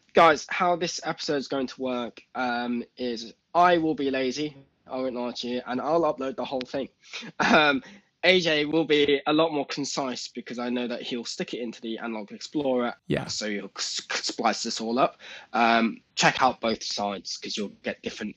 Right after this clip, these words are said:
Speaker 1: elements of this episode.
Speaker 2: Yeah.
Speaker 1: Um, I have nothing else to say, A J. We've done the closing notes. We've had a catch up on the mic, as it were, for the episode. Um, guys, I hope you do have a really good Christmas break and New Year's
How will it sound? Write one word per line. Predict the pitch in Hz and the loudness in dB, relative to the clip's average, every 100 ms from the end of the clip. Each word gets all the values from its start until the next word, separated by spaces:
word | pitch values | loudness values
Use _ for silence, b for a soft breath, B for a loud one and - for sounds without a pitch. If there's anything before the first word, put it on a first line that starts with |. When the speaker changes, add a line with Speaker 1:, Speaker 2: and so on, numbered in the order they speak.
| - | -4
Speaker 1:
elements | 120 101 98 - - 107 | -2 -2 -4 -6 -6 -2
of | 101 - | -4 -4
this | 104 - | -6 -6
episode. | - - - 90 87 - - | -10 -8 -8 -8 -12 -10 -8
Speaker 2:
Yeah. | 107 101 | -6 4
Speaker 1:
Um, | 110 110 113 113 104 - _ _ _ _ - | 8 10 8 6 2 -2 _ _ _ _ 10
I | 165 170 | 12 12
have | 165 165 160 147 139 131 _ - | 12 10 8 6 2 -6 _ 0
nothing | 143 139 139 | 2 4 4
else | 135 - | 4 2
to | 123 | -2
say, | - 143 151 _ | 0 0 0 _
A | 135 131 | 0 2
J. | 135 143 - | 0 -2 -2
We've | 127 | 0
done | 143 135 | 6 6
the | 127 | 6
closing | 131 123 127 | 4 6 6
notes. | 131 127 - B B - | 6 4 -4 B B 6
We've | 139 - | 6 8
had | 143 | 4
a | 127 | 4
catch | 147 113 - | 2 0 2
up | 131 - - | 0 -2 -2
on | 123 117 | 2 4
the | |
mic, | 117 120 123 - | 6 6 2 0
as | 117 | -4
it | 110 | -4
were, | 110 123 120 | -2 -2 -4
for | - | -4
the | 120 | -4
episode. | 117 - 123 120 123 - B B B - | -2 -4 -4 0 -2 -2 B B B 2
Um, | 127 123 123 123 117 - _ _ _ _ _ _ _ | 6 8 8 8 6 2 _ _ _ _ _ _ _
guys, | - 151 147 143 - | 6 10 10 8 4
I | 131 | 2
hope | 135 147 | 4 2
you | 131 | 0
do | - 139 | 2 4
have | 123 | 4
a | 131 | 2
really | 120 131 120 | 2 4 2
good | 127 - | 0 -4
Christmas | 127 - 120 | -6 -6 -8
break | - 127 123 - _ _ 117 | -4 -4 -4 -12 _ _ -2
and | 113 110 | -2 0
New | 117 117 | 0 0
Year's | 117 113 117 113 - | 0 2 2 0 -4